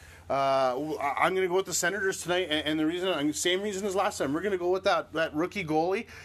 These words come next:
You know, that rookie goalie right now coming in, he could be the, the best goalie ever to play in the N H L. Uh, we, you know, I know that's ludicrous to say, but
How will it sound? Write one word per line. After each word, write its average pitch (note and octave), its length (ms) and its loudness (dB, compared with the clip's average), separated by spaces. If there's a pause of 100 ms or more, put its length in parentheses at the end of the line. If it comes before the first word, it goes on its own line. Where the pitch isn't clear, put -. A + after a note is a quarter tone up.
(220)
You E3 100 0
know, E3 600 0
that F3+ 300 2
rookie G3+ 360 -2
goalie F#3 340 0
right G3 180 -2
now F#3+ 200 0
coming F#3+ 280 -2
in, F#3+ 220 -2
he E3+ 240 -2
could A3+ 160 -4
be G#3 340 -2
the, D#3+ 400 -2
the D#3 140 -2
best F#3+ 300 0
goalie F3 420 0
ever D3+ 240 2
to E3 60 0
play F3 200 0
in D#3+ 80 0
the D3+ 60 0
N D3 140 -2
H C#3+ 160 -4
L. A2 200 0 (440)
Uh, B2+ 440 2
we, C#3 320 -2
you E3 140 0
know, D#3+ 120 2
I D#3+ 120 4
know F#3 160 4
that's E3+ 180 0
ludicrous E3 520 -2
to D3+ 100 -4
say, E3 320 2
but D#3 280 0